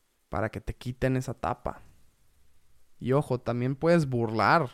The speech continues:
¿eh? Que eso es otro consejo que he dicho muchas veces. El no mostrarte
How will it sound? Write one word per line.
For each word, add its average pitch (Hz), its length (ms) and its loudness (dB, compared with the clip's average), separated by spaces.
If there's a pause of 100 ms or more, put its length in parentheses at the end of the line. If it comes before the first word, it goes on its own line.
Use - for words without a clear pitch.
¿eh? 156 260 -6 (1160)
Que - 80 -6
eso 120 160 -2
es 127 100 -2
otro 135 240 0
consejo 123 400 -2
que 123 120 -4
he - 20 0
dicho 135 380 -2
muchas 120 360 -6
veces. 127 460 -4 (1600)
El 117 320 2
no 131 380 0 (640)
mostrarte 127 1120 0